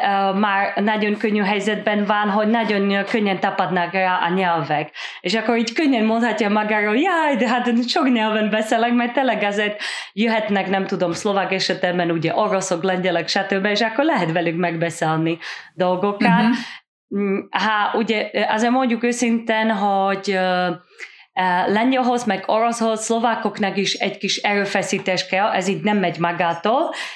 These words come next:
Speaker 1: Ö, cseh nyelv sem menne magától, de viszont annyira gyakran találkozunk vele,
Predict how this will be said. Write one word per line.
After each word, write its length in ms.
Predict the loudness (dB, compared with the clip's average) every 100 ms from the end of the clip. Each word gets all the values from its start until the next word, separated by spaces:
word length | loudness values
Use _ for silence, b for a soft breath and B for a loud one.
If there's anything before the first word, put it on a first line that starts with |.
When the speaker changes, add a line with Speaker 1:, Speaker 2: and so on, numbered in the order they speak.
| B -4
Speaker 1:
Ö, 240 | 0 0
cseh 180 | 0 2
nyelv 260 | 2 2 0
sem 200 | 0 0
menne 260 | 2 2 2
magától, 800 | 0 0 0 0 0 2 2
de 160 | 0 0
viszont 400 | 0 0 -2 0
annyira 460 | 0 2 2 0 0
gyakran 400 | 0 0 0 0
találkozunk 680 | 0 0 0 -2 0 -2 0
vele, 380 | 0 2 0